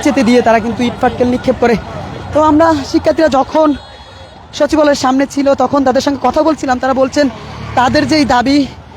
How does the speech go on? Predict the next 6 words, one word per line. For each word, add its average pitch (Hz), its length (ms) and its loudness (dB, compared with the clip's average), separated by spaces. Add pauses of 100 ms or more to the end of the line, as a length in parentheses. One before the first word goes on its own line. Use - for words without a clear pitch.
(160)
শিক্ষা - 300 -2
উপদেষ্টার 269 540 2
পদত্যাগ, 254 400 0 (640)
শিক্ষা - 300 0
সচিব 285 340 0
এবং 254 160 2